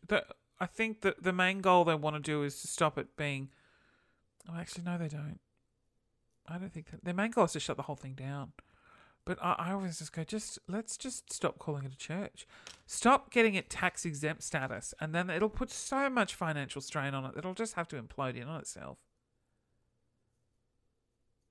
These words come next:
And you feel bad for the people, for Scientologists who, you know, wanna believe something, and I don't, I mean, has it, it's helped them, but, but it's,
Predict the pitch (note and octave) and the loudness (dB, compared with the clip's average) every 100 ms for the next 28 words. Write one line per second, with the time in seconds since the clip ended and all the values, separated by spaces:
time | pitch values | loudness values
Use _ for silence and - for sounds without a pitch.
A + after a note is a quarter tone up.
0 | _ - B3 B3+ D4+ D#4 B3 G#3 - F#3+ | _ 4 4 4 4 8 8 8 4 -4
1 | F#3+ G3+ G3 F#3+ F3 - G#3+ A3 A3 G3+ | 2 0 4 2 2 0 4 4 4 2
2 | A#3+ - - - - - - _ _ _ | -4 -4 -8 -8 -14 -18 -20 _ _ _
3 | _ _ _ _ _ _ _ _ _ _ | _ _ _ _ _ _ _ _ _ _
4 | _ _ _ _ _ _ - A3 A3+ A#3 | _ _ _ _ _ _ -4 0 2 4
5 | A3 A#3 A3 G#3+ A3+ - A3+ G3+ A3+ A3 | 6 6 8 6 6 4 4 4 0 -2
6 | A3+ A3 G#3 G#3 A3+ A#3 - _ _ G#3 | -4 -6 -6 -8 -10 -12 -14 _ _ -12
7 | A3 A3+ - _ _ _ _ _ _ _ | -10 -12 -16 _ _ _ _ _ _ _
8 | _ _ _ _ _ _ _ _ - G#3+ | _ _ _ _ _ _ _ _ -10 -10
9 | G#3+ - G#3+ - - A#3 - G#3 G#3+ - | -10 -8 -8 -6 -4 -2 -2 -2 -2 -2
10 | - G3+ F2+ | -6 -8 -8